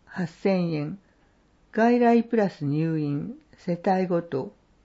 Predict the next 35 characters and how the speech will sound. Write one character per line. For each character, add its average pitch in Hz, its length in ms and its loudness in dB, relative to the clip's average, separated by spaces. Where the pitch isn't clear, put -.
一 214 240 -2
万 247 280 4
五 156 140 -4
千 165 380 0
円。 147 260 -6
平 254 160 2
成 254 300 2
二 247 220 6
十 165 220 -2
九 156 160 -4
年 156 280 -2
八 160 320 -6
月 190 260 -4
か 120 140 -8
ら、 - 180 -10
外 185 280 0
来、 165 360 -4
個 - 180 0
人 226 340 2
ご 196 120 -2
と - 280 -6
八 - 180 -4
千 180 460 -2
円、 147 300 -6
外 240 280 0
来 233 240 4
プ 233 120 -4
ラ 208 140 0
ス - 160 -20
入 165 300 -2
院、 151 340 -6
世 170 260 -4
帯 190 220 2
ご 180 140 -4
と - 320 -6